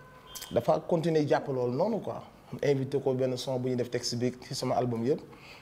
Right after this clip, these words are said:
J'invite des artistes yu bari, moom, il est pas venu, il nous a dit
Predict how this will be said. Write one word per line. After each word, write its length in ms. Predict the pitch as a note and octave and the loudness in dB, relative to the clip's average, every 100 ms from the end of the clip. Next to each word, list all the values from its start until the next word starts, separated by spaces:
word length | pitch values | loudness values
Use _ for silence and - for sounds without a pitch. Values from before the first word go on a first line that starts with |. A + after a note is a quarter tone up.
| - | -6
J'invite 300 | A#2+ C3 B2 | 0 0 2
des 200 | B2 A#2 | 0 0
artistes 260 | B2 A2 - | -4 -6 -4
yu 60 | |
bari, 280 | A2 A#2+ D#3+ | -2 0 0
moom, 460 | C3+ A#2+ A#2+ A#2+ A#2+ | 0 -4 -4 -6 -4
il 100 | A#2 | -2
est 60 | A#2 | -2
pas 160 | A#2 G#2+ | -2 -4
venu, 460 | A2 A2 B2+ C#3+ | -2 0 0 0
il 80 | B2+ | -2
nous 140 | A2 G#2+ | -4 -6
a 20 | |
dit 160 | A#2 A2 | -6 -10